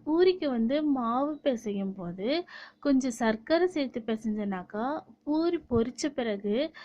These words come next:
ரொம்ப நேரம் நமத்து போகாம உப்பி இருக்கும். சரிங்களா? அது கூட கொஞ்சம் ரவாவும், லைட்டா கொஞ்சம் ரவாவும் தூவி பிசைஞ்சீங்கன்னாக்கா நல்லாவும் இருக்கும். சரிங்களா? அதுக்கடுத்ததா,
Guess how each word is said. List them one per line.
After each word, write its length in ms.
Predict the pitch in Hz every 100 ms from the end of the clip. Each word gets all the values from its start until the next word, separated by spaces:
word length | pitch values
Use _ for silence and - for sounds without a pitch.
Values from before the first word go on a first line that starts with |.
| - -
ரொம்ப 400 | 277 285 339 349
நேரம் 380 | 277 254 302
நமத்து 400 | 277 233 262 269
போகாம 680 | 254 247 220 202 190 196 277 -
உப்பி 420 | 262 - _ 269
இருக்கும். 360 | 240 214 - - _ -
சரிங்களா? 400 | 208 202 247 311 - - - -
அது 180 | 233 220
கூட 200 | 269 277
கொஞ்சம் 380 | 277 226 220 202
ரவாவும், 600 | 196 202 254 277 285 247
லைட்டா 360 | 208 214 247
கொஞ்சம் 240 | 233 226 208
ரவாவும் 420 | 202 220 254 262
தூவி 220 | 233 220
பிசைஞ்சீங்கன்னாக்கா 920 | 214 202 208 202 190 190 180 - 262 311
நல்லாவும் 500 | 233 208 214 220 220
இருக்கும். 420 | 208 202 196 202 _ _ _
சரிங்களா? 420 | 196 208 208 262 277 _ _ _ - -
அதுக்கடுத்ததா, 680 | 208 202 202 190 190 202 285